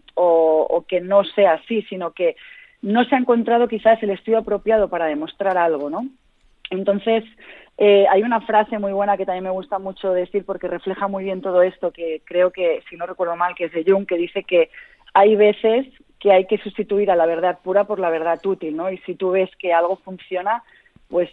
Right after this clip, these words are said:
oye, aunque no haya una, una evidencia científica, ¿por qué no te lo vas a creer, no? Entonces, eh, bueno, los,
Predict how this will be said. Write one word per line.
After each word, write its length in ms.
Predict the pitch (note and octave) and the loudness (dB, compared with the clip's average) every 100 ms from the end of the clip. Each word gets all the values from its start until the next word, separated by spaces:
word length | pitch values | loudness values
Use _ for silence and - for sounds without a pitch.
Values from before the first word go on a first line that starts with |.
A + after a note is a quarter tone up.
| - | -2
oye, 200 | E3+ F3+ | 2 2
aunque 240 | E3 E3 | 2 -2
no 60 | E3 | -2
haya 100 | F3 | 0
una, 360 | F3+ F3 F3 | 2 4 2
una 340 | - F3+ F3 E3+ | 0 -2 0 0
evidencia 260 | F3 E3+ | 0 -6
científica, 420 | E3 E3+ E3+ G3 G3 | -10 -10 -4 -2 -2
¿por 260 | - D#3+ | 0 -2
qué 80 | F3+ | 0
no 100 | F#3 | -2
te 60 | F#3 | 0
lo 80 | |
vas 140 | E3 D#3+ | 0 -2
a 60 | D#3+ | -8
creer, 360 | D#3 D3 C#3+ | -4 -4 -4
no? 200 | D3+ G#3+ - - - _ _ | -8 -10 -12 -20 -20 _ _
Entonces, 640 | G#3+ G#3+ A3+ A3 B3 B3+ - - | -2 2 0 4 4 4 0 0
eh, 920 | A3 G3+ F#3+ F#3 F3+ F3 E3+ E3+ E3+ G3 | 4 6 6 6 4 4 2 2 0 -2
bueno, 300 | G3 F3 D3+ | -4 -4 -6
los, 420 | G3 F#3+ F#3 F#3+ | -2 2 4 2